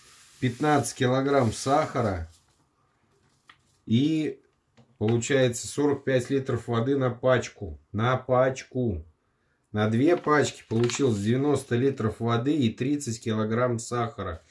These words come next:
И две пачки вот таких дрожжей турбо. На них написано, максимальное количество можно сбраживать девять килограмм. Мы им делаем гидромодуль один к трём.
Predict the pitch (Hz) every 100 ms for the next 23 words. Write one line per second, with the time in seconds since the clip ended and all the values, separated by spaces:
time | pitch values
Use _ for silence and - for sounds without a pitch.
0 | _ - - 95 104 156 156 131 - -
1 | 113 104 110 107 143 139 120 123 117 117
2 | 110 - 123 120 101 92 80 - _ -
3 | - _ _ 98 113 165 180 165 156 165
4 | 147 - 123 120 - 139 139 127 117 113
5 | 127 135 117 - 110 117 120 110 110 107
6 | 135 127 110 104 101 120 151 131 110 -
7 | 107 104 104 127 170 185 180 _ _ _
8 | 104 139 143 120 113 143 131 117 101 90
9 | 78 _ _ 117 135 120 120 127 139 117
10 | 101 87 - _ _ _ _ 110 113 135
11 | 127 110 - 135 180 202 190 -